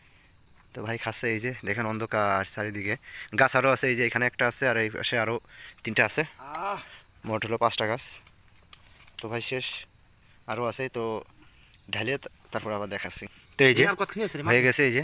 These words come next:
Speaker 1: আরও এখনও আছে রে ভাই।
Speaker 2: আরে, আরও দুই মগ হবে।
Speaker 1: হ্যাঁ, এম-, এমনি তো বললাম না যে লিটার খানেক হবে।
Speaker 2: গাছ ভিজে যাচ্ছে আরও।
Speaker 1: আর ও গাছে উঠতে আমার কিন্তু খুব কষ্ট হবে না। এই দেখেন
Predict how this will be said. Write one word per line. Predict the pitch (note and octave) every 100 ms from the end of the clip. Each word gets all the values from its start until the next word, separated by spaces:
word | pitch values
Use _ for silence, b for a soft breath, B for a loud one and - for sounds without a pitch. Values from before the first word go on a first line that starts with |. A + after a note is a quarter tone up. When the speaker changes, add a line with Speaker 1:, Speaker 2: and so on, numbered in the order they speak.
| D#3
Speaker 1:
আরও | - G#2+ C#3
এখনও | C#3 C#3+ C3+
আছে | A2 A#2
রে | G#2+
ভাই। | B2 A#3
Speaker 2:
আরে, | G3+
আরও | D#3
দুই | F3 F3
মগ | D#3+ F3
হবে। | D3 A2+ - - A#2
Speaker 1:
হ্যাঁ, | A#2+ G#2+ A#2
এম-, | B2 A#2
এমনি | B2 C#3
তো | D3+
বললাম | D3 D#3+
না | E3+ C#3+
যে | B2+
লিটার | A#2+ C3+
খানেক | C3+ B2+
হবে। | A2 G#2
Speaker 2:
গাছ | C#3+ D#3
ভিজে | C3+ E3
যাচ্ছে | E3 B2
আরও। | B2+ A#2 - B B B B B
Speaker 1:
আর | C3+ C3+
ও | C#3+
গাছে | A2+ - E3+
উঠতে | - D#3+
আমার | D3+
কিন্তু | D#3+ D3+
খুব | D3+
কষ্ট | C3+ -
হবে | A#2+
না। | G#2+
এই | A2+ B2
দেখেন | B2